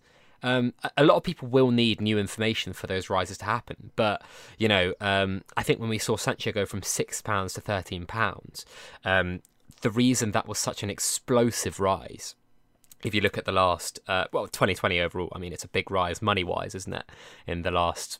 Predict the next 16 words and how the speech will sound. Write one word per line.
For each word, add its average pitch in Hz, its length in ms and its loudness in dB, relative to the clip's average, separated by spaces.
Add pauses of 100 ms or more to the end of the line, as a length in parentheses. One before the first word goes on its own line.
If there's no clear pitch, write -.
three - 300 -4
or 85 60 -2
so 87 200 -2
months? - 420 -2 (840)
The 110 100 -2
reason 127 400 2
was 127 160 6
because - 220 -6
he 107 60 -2
was, 95 160 -6
like, - 140 -4
severely 101 480 0
undervalued 92 540 0
at 92 160 -2
that - 240 -4
price. 107 420 -2